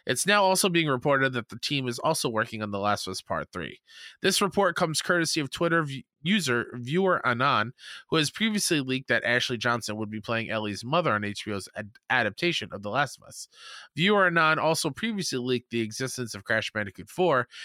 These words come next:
so they seem to have a pretty accurate track record when it comes to leaks. After jokingly saying that they would drop a scoop if they didn't get an invite to the presser for H B O's adaptation, Viewer Anon tweeted, quote,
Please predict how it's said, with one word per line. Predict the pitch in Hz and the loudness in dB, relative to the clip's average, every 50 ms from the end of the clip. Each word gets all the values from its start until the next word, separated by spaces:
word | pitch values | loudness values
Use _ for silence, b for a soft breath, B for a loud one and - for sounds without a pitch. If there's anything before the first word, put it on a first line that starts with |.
| B B B | B B B
so | - - 160 | -4 0 2
they | 160 160 | 2 2
seem | - - 196 208 196 | 2 2 0 0 0
to | 185 165 | 2 2
have | 151 143 | 2 2
a | 131 110 | 0 -2
pretty | - - 202 208 220 208 | -2 0 0 2 2 2
accurate | - 123 139 135 - - 135 104 - - | 2 0 0 0 -2 -2 -4 -4 -4 -6
track | - - 170 165 - | -2 0 0 0 2
record | - 98 - - 107 104 110 | -2 -4 -2 -2 -8 -8 -6
when | 104 92 | -6 -8
it | 95 - | -8 -8
comes | - 101 95 95 - - | -8 -10 -8 -8 -10 -10
to | 98 | -8
leaks. | 92 90 76 - - - - - - B B B B B B B B B | -8 -10 -10 -12 -12 -12 -12 -12 -14 B B B B B B B B B
After | - 131 - - 156 | -2 0 0 0 -2
jokingly | 147 - 175 190 208 196 208 208 208 202 196 175 | 2 2 2 2 2 0 0 0 0 2 2 2
saying | - - 175 165 170 160 156 | 2 4 4 4 4 2 2
that | 147 131 120 | -2 -2 0
they | - 139 131 | 0 2 2
would | 131 127 123 120 | 4 2 0 0
drop | - 131 127 143 147 - | 2 2 2 2 2 0
a | 151 | -4
scoop | - - - 202 190 165 156 - | -6 -4 0 2 2 2 2 0
if | 110 117 - | -6 -4 -2
they | 117 113 | -2 -2
didn't | 123 135 135 127 | -2 -2 -2 0
get | 135 127 120 | 0 0 0
an | 120 - | 0 -2
invite | 165 175 156 127 113 107 | -4 -2 0 0 0 0
to | - 117 | -2 -6
the | 110 110 | -8 -8
presser | - - - 214 - - - | -6 -2 -2 -2 -2 -2 -12
for | - - - | -12 -10 -8
H | 101 - - | -8 -8 -6
B | 110 | -6
O's | 107 104 101 | -6 -6 -4
adaptation, | - 101 101 95 98 - 180 196 180 - 110 107 - B B B B B B B B | -2 -2 -2 -2 -2 0 -2 0 0 -2 -6 -8 -12 B B B B B B B B
Viewer | 151 175 190 185 170 151 | 0 2 4 6 4 6
Anon | 151 151 147 139 135 | 6 4 2 2 0
tweeted, | - 160 143 131 123 | 0 0 0 0 0
quote, | - - 180 175 156 | 2 2 4 4 4